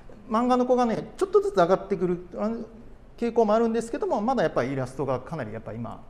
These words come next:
描きたいなっていう一枚のね、イラストを描きたい子が今多い傾向があるかと思います。このね、別冊フレンドでご存知ですかね。えー、少女漫画の雑誌なんですけども、そこでですね、えっと、プロデビューっていうとこで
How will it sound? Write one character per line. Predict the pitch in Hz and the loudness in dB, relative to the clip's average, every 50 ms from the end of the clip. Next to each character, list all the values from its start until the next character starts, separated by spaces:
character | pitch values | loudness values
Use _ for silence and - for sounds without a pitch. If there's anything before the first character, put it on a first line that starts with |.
| - - - - | -20 -20 -16 -14
描 | 117 | -14
き | 113 - | -10 -6
た | - 151 | -6 -4
い | 120 123 | -4 -2
な | 151 180 190 185 | -2 -2 -2 -4
っ | 190 | -4
て | - 127 | -8 -10
い | |
う | 117 | -10
一 | - - 160 | -8 -6 -4
枚 | 151 143 123 | -4 -4 -4
の | 101 101 | -6 -8
ね、 | 107 113 | -10 -12
イ | 110 | -12
ラ | 113 110 | -12 -10
ス | - | -10
ト | 127 | -10
を | 117 | -10
描 | - - | -10 -10
き | - | -4
た | - 170 | -4 -4
い | 170 | -2
子 | 202 240 | -2 -4
が | 220 | -6
今 | 156 131 117 | -4 -4 -4
多 | 110 113 107 | -4 -6 -6
い | 98 - - | -8 -10 -10
傾 | 123 107 | -10 -8
向 | - 120 127 | -8 -6 -4
が | 143 180 175 127 - - - | -2 -2 -2 -4 -6 -10 -10
あ | 127 113 110 110 | -8 -8 -8 -8
る | 107 - | -6 -6
か | 151 156 | -6 -4
と | - 127 | -4 -4
思 | 98 98 | -6 -6
い | 82 | -12
ま | 71 - | -16 -18
す。 | - - - - - - - - - - - - - - - - - _ - - - - - - - - - - | -18 -20 -18 -18 -18 -18 -18 -18 -18 -20 -20 -20 -20 -20 -20 -20 -20 _ -20 -20 -20 -20 -20 -20 -20 -20 -14 -10
こ | 160 | -8
の | 143 120 | -6 -4
ね、 | |
別 | 120 180 220 220 - | -2 -2 -2 -2 -2
冊 | 254 247 247 254 247 | -4 -4 -2 -2 -4
フ | 254 339 | -2 -2
レ | 466 | 2
ン | 427 | 4
ド | 294 196 | 4 4
で | 151 135 | 4 4
ご | 135 127 | 2 0
存 | 139 131 | 0 -2
知 | 117 | -4
で | 101 | -6
す | - - | -10 -12
か | 110 117 | -10 -8
ね。 | 135 139 - - | -8 -8 -10 -10
え | 143 123 117 117 117 110 107 113 | -10 -10 -8 -8 -8 -8 -10 -8
ー、 | - | -6
少 | - 185 | -4 0
女 | 180 202 | 2 2
漫 | 196 214 208 | 2 2 2
画 | 175 147 123 | 2 0 -2
の | 113 104 101 | -2 -4 -8
雑 | 123 120 | -8 -8
誌 | - 156 | -6 -6
な | 131 117 | -6 -6
ん | 107 | -6
で | 104 | -8
す | - - | -10 -8
け | 120 131 | -8 -6
ど | 135 151 | -4 -4
も、 | 160 156 | -4 -4
そ | - - 220 214 | -2 -2 0 4
こ | 240 226 202 | 4 4 4
で | 165 135 | 4 2
で | 113 104 | 0 -4
す | - - | -8 -8
ね、 | 123 120 113 110 - | -6 -6 -6 -8 -10
え | 120 113 | -12 -12
っ | |
と、 | 101 117 107 107 107 104 - - | -10 -10 -8 -8 -8 -10 -10 -10
プ | - 160 | 0 2
ロ | 160 156 | 4 4
デ | 156 170 | 6 4
ビ | 165 160 139 | 4 4 2
ュ | |
ー | 117 | 0
っ | 104 | -2
て | - 110 | -8 -10
い | 101 | -10
う | |
と | - 117 | -10 -10
こ | 110 - 104 | -10 -10 -10
で | 101 104 | -10 -12